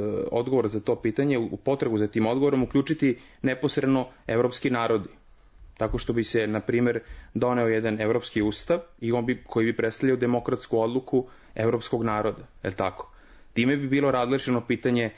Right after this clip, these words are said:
smisla i svrhe. Evropska unija bi time postala federalna država, demokratska federalna država.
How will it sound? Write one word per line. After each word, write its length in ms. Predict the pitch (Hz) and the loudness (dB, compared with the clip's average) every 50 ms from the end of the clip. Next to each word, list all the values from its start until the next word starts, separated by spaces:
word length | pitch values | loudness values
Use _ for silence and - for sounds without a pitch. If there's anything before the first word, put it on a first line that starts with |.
| - - _ | -12 -20 _
smisla 480 | - - - 127 123 120 - - 123 113 | -6 -2 0 0 2 0 0 -2 -2 -2
i 60 | 107 | -2
svrhe. 400 | - - 117 113 104 - - - - - - - - - - - - - - - - - - - - _ - - | -2 -2 -2 -2 -2 -6 -12 -16 -16 -18 -20 -20 -20 -20 -20 -20 -20 -20 -20 -20 -20 -20 -20 -20 -20 _ -12 -6
Evropska 360 | - 95 101 120 113 - - | -2 0 0 0 0 0 0
unija 140 | 117 117 113 | 0 0 0
bi 140 | 107 113 104 | 0 -2 -2
time 200 | - 120 110 98 | -2 -2 -2 -2
postala 340 | - 107 101 - - 113 104 | -2 -2 -2 -2 -2 -2 -2
federalna 460 | - - 104 98 104 101 104 107 107 | -2 -2 0 0 0 0 0 0 0
država, 380 | 107 110 107 104 107 104 90 - | 0 -2 0 0 0 0 0 -2
demokratska 580 | - 95 101 104 98 - - 123 - - 117 | -2 -2 0 -2 -2 -2 -6 -6 -4 -6 -6
federalna 380 | - 120 113 107 107 104 101 92 | -2 0 0 0 0 0 0 0
država. 340 | 90 90 87 87 87 82 | -2 -2 -4 -4 -6 -6